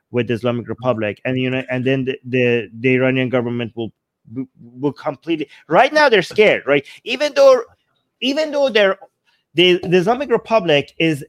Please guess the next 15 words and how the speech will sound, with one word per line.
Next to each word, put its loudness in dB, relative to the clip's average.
ninety-nine -4
percent -8
sure -2
the 2
United 0
States -6
is -12
not -6
gonna -4
attack -6
them -8
on -10
their -8
soil, -16
right? -2